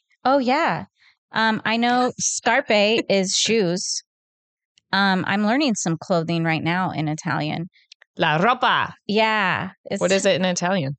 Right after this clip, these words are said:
Speaker 1: I don't know.
Speaker 2: Oh.
Speaker 1: Um, I know jewelry
Speaker 2: Spanish.
Speaker 1: is the, the, the,
Speaker 2: Oh my
Speaker 1: <laughs> I don't
Speaker 2: gosh.
Speaker 1: know.
Speaker 2: Are you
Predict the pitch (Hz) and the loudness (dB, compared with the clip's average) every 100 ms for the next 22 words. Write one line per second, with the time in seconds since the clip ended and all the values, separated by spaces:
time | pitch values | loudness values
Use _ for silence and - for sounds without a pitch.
0 | _ 233 311 - 180 240 135 - 196 214 | _ -8 -6 -4 -4 -4 -4 -6 -12 -12
1 | - 196 180 98 101 - _ _ _ _ | -4 0 0 -2 -8 -20 _ _ _ _
2 | _ _ _ _ 202 247 330 180 175 202 | _ _ _ _ -2 0 -2 0 2 2
3 | 175 165 165 160 156 - _ _ _ _ | 0 0 0 -2 -8 -16 _ _ _ _
4 | _ _ - 165 - 170 139 107 165 170 | _ _ -12 -12 -4 0 2 0 -2 -6
5 | 165 175 151 175 190 160 156 147 147 156 | -2 0 2 2 4 2 2 2 0 -2
6 | - 208 220 359 - 427 427 - 427 - | -4 -8 -2 -2 0 0 -2 0 0 0
7 | 165 - 359 285 359 330 120 311 330 294 | -2 0 0 2 2 4 2 2 0 0
8 | 294 - _ _ _ - 440 381 320 269 | -2 -4 _ _ _ -6 -4 -4 -6 -8